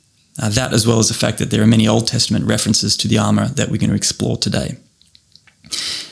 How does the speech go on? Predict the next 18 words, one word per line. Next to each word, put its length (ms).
The 280
church 680
is 260
locked 400
in 440
battle. 360
We 260
are 120
called 540
to 80
be 120
soldiers 840
because 280
we 140
are 80
in 160
enemy 420
territory. 640